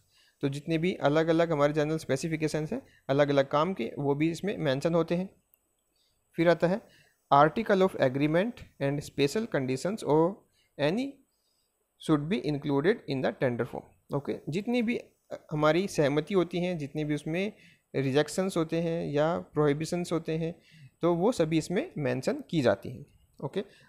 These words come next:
Other information regarding contractor is aware of the conditions, details of loans, estimate, condition,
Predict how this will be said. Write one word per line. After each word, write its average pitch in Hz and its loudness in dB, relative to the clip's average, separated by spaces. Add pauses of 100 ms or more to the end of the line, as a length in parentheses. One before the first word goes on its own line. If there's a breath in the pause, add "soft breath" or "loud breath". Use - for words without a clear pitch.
Other 180 6
information 160 -2
regarding 143 2 (100)
contractor 139 -2 (420)
is 147 0
aware 147 2 (440)
of 147 0
the 160 2
conditions, 156 -2 (920)
details 147 0
of 156 0
loans, 160 2 (140)
estimate, 175 -2 (1000)
condition, 156 0